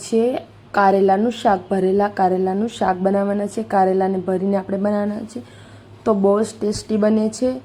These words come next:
તો તમે પણ એકવાર બનાવીને જરૂર ટ્રાય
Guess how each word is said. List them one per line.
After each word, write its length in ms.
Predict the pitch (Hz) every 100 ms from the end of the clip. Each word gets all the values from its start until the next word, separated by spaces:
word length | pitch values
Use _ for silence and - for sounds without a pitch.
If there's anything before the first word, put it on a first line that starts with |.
| - - -
તો 80 |
તમે 280 | 190 196 196
પણ 200 | 196 202 196
એકવાર 220 | 202 196
બનાવીને 540 | 190 190 196 196 202
જરૂર 340 | 190 196 196 208
ટ્રાય 300 | 214 214